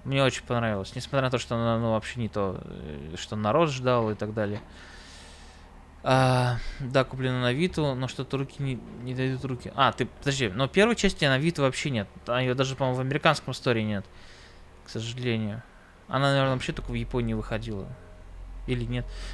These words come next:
Честно говоря, даже не помню. У меня-то японки, я принципиально собираю именно японские версии. Потому что я все равно, э, с консоли вряд ли их пройду.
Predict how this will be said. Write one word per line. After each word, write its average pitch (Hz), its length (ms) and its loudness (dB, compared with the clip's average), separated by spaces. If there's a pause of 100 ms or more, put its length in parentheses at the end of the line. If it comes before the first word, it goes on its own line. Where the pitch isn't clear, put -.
Честно - 240 -4
говоря, 127 160 0
даже 131 220 2
не 135 100 0
помню. 123 400 0 (1800)
У - 60 -12
меня-то 160 540 6
японки, 156 580 0
я 151 240 2
принципиально 151 580 2
собираю 143 440 4
именно 127 140 0
японские 165 540 0
версии. 127 460 0 (540)
Потому - 80 -20
что - 160 0
я 123 40 6
все 139 160 0
равно, 135 440 6
э, 98 1600 -4
с - 100 -4
консоли 131 380 2
вряд 131 220 2
ли 123 80 -2
их - 40 -10
пройду. 160 320 4